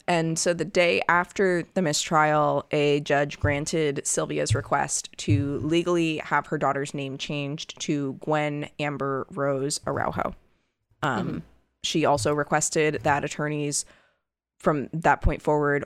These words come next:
Speaker 1: only refer to her daughter as Gwen because her dead name had been used a lot in the court, in press coverage, in all of it.
Speaker 2: Okay.
Speaker 1: Um, even the wrong pronouns were frequently used. A lot of the,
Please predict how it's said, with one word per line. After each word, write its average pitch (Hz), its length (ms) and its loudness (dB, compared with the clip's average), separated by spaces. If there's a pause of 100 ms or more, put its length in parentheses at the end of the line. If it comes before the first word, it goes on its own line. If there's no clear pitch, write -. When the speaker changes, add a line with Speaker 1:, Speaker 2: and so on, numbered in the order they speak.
Speaker 1:
only 156 260 0
refer 147 360 0
to 143 80 -2
her 147 160 -2
daughter 147 300 2
as 156 200 0
Gwen 151 520 0
because 185 260 -2
her 156 100 0
dead 151 260 2
name 175 200 0
had 165 140 0
been 151 140 -2
used 147 240 -2
a 147 40 2
lot 143 520 4
in 135 400 0 (280)
the - 100 -16
court, 214 520 4
in 143 260 -2
press 185 280 0
coverage, 160 680 2
in 147 160 -4
all 151 220 4
of 156 100 0
it. 151 220 4
Speaker 2:
Okay. 170 180 0 (480)
Speaker 1:
Um, 147 480 2 (340)
even 180 340 4
the 165 80 4
wrong 147 220 4
pronouns 175 640 2
were 170 100 4
frequently 165 440 2
used. 156 400 2
A - 40 4
lot 156 260 6
of 165 180 0
the, 156 140 4